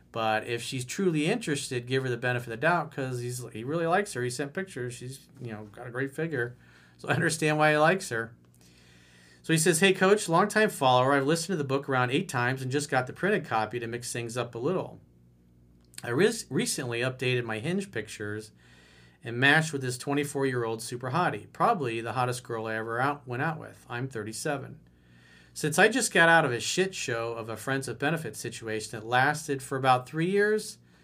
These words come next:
I'm a bit rusty at first dates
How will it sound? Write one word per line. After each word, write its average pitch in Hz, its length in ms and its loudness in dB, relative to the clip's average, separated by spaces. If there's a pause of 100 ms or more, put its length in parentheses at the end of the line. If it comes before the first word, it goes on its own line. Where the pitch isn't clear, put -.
(320)
I'm 127 140 -2
a 165 100 2
bit 170 240 0
rusty 147 540 0
at 117 80 -10
first 113 380 -10
dates 127 500 -4